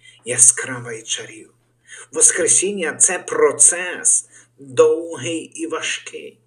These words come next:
як шлях євангельського зерна у землі, яке помирає, щоб принести плід. Якщо воскресіння —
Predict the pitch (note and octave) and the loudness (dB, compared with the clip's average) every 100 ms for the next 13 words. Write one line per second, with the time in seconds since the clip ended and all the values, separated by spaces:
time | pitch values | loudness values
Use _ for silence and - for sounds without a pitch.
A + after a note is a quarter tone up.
0 | _ - - - C3+ - - D3+ D3+ - | _ -20 -20 -4 -2 0 -2 -4 -6 -8
1 | - D3 - - C#3 - - - C3 C3 | -6 -6 -6 -12 -6 -2 -2 -4 -8 -2
2 | - B2+ C3+ C#3 C#3 - A2+ G#2+ G2+ F#2 | 0 -2 -8 -14 -6 -4 -4 -6 -12 -12
3 | - - - C3+ B2+ F3 E3 - D3 C#3 | -14 -16 -10 -8 -4 -2 -2 0 -2 -2
4 | C#3 C3 E3 F3+ F3 D#3 B2+ B2 - - | -8 -8 -8 -8 -8 -4 -6 -6 -16 -14
5 | - C3+ C3 B2+ C3+ C3+ C#3 - - C3+ | -8 -8 -10 -14 -12 -6 2 2 0 -10
6 | - C#3 B2 B2 _ _ _ _ _ _ | -16 -20 -20 -20 _ _ _ _ _ _
7 | _ _ _ - A2 - D3+ D#3 D3+ - | _ _ _ -12 -8 -6 -6 0 2 2
8 | - - - - - - | -2 -4 -6 -8 -16 -20